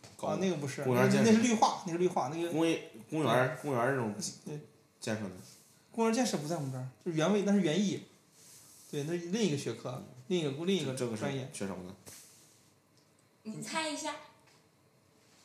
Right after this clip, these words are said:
Speaker 3: 你肯定猜不到。
Speaker 1: 肯定猜不到。
Speaker 3: 嗯。
Speaker 2: 文学。对，你确实知道。
Speaker 1: 康熙了。
Speaker 2: 啊？
Speaker 1: 有一定相似，相关性。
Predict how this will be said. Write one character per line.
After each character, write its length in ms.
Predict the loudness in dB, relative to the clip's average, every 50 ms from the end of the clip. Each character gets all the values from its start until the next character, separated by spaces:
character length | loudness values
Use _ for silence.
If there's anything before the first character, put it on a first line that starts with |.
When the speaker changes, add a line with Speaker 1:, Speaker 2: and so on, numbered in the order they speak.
| _ _ _ _ _ _ _ _ _ _ _ _ _ _ -18
Speaker 3:
你 80 | -16
肯 120 | -16 -16 -16
定 100 | -16 -16
猜 160 | -16 -16 -18
不 60 | -18 -16 -16
到。 220 | -16 -16 -16 -18 -20 _ _ _ _ -20 -20 -20 -16
Speaker 1:
肯 80 | -12
定 100 | -12 -12
猜 100 | -10 -12
不 60 | -14 -16
到。 60 | -18 -20 _ _ _ _ _ _ _ _ _ _ _ _ _ _ _ _ -20 -20 -20 -20 -20 _ _ _ _ _ _ _ _ _ _ _ _ -20
Speaker 3:
嗯。 240 | -18 -18 -18 -18 -18 -12 -8
Speaker 2:
文 140 | -2 -2 -2
学。 340 | -2 -2 -2 -4 -6 -6 -10 -16 -20 _ _ _ _ _ -20 -20 -20 -18 -18 -20 -20 -20 -20 _ _ _ _ _ _ _ _ _ _ _ _ _ _ _ _ _ _ _ _ _ _ _ -12
对， 160 | -10 -8 -6
你 100 | -6 -6
确 140 | -6 -6 -6
实 140 | -6 -6 -8
知 140 | -8 -2 2
道。 100 | 4 4
Speaker 1:
康 60 | 4
熙 80 | 4 2
了。 160 | 0 -2 -6 -12 -18 -20 -20 -20 -20 -20 _ _ _ _ -6
Speaker 2:
啊？ 240 | -4 -4 -4 -6 -10 -20 -20 _ _ _ _
Speaker 1:
有 160 | -2 0 2 2
一 80 | 4
定 180 | 4 2 2 0
相 200 | 0 -2 -4 -4
似， 140 | -4 -8 -8
相 200 | -8 -6 -6 -4
关 100 | -6 -6
性。 160 | -8 -10